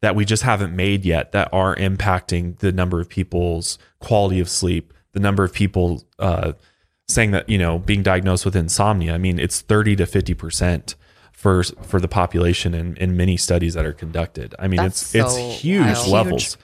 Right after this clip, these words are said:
Speaker 1: And, and, and this is directly related to the way the world changed after the Industrial Revolution. And this change to this one sleep period.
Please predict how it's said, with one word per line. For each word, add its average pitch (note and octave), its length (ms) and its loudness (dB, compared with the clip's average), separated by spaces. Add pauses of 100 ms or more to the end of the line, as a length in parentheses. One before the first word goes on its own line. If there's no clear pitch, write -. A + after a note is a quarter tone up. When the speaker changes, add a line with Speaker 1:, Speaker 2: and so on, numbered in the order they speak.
(320)
Speaker 1:
And, - 180 0
and, B2 260 2
and A2+ 220 2
this C3 180 2
is A2+ 300 2
directly G#2 440 0
related F2+ 520 0
to E2+ 420 0 (360)
the G#2+ 100 0
way G2 160 4
the G2 80 2
world F#2+ 300 0
changed F#2 400 0
after E2+ 340 0
the E2+ 120 -2
Industrial D#2+ 440 -2
Revolution. D#2 520 -4
And D#2 180 -6
this - 260 -2 (160)
change G2 580 0
to F#2+ 60 0
this E2+ 240 -4
one F2 520 0
sleep - 360 -2
period. G1+ 440 -10